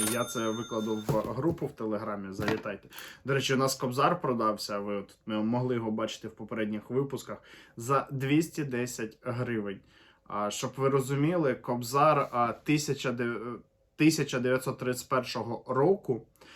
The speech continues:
Я аналогів не знайшов взагалі в проданих,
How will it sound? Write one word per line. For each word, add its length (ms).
Я 540
аналогів 920
не 460
знайшов 760
взагалі 580
в 80
проданих, 680